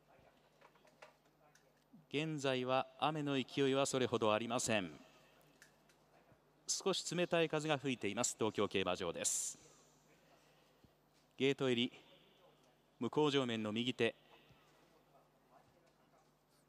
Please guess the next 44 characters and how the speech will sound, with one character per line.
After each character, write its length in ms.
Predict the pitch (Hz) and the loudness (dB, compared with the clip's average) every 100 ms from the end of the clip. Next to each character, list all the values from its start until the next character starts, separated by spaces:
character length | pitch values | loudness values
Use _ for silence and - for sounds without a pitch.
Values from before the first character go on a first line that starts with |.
| - | -4
二 140 | 123 | -2
コ 160 | 117 135 | 0 -2
ー 40 | |
ナ 140 | 113 104 | 0 -2
ー 40 | |
か 100 | 101 | -2
ら 80 | 117 | -4
の 120 | 107 | -2
シ 180 | 104 151 | -2 -2
ュ 20 | |
ー 40 | 113 | -2
ト、 140 | 95 | -2
ポ 140 | - | 0
ケ 80 | 113 | 0
ッ 40 | 165 | 0
ト 160 | - | 0
地 120 | 139 | -2
点 180 | - 92 | -4 -6
で 100 | 80 | -4
す。 280 | 104 - - - - - - - - - - - _ _ - - _ _ - | -4 -4 -8 -14 -20 -20 -20 -20 -20 -20 -20 -20 _ _ -20 -20 _ _ -12
さ 240 | - 151 | -2 0
て、 200 | 139 143 - | 0 -4 -4
順 220 | 131 160 | -2 -2
調 240 | 160 160 156 | 0 2 2
に 80 | |
行 120 | 147 139 | 2 2
わ 300 | 143 135 131 | 2 0 0
れ 80 | |
て、 120 | 131 139 | 0 0
最 220 | 156 156 | 2 2
後 80 | 135 | 2
は 140 | 123 | 0
十 180 | 131 127 | 2 0
八 220 | 123 131 | 0 -2
番 180 | 117 101 | 0 0
ヤ 120 | 107 | 0
マ 100 | 170 | 0
ニ 100 | 185 | 0
ン 100 | 160 | -2
ク 100 | - | 2
ラ 120 | 143 | 2
ビ 200 | 135 120 | 2 -2
ー 60 | 92 | 0
ヤ、 120 | 82 | -2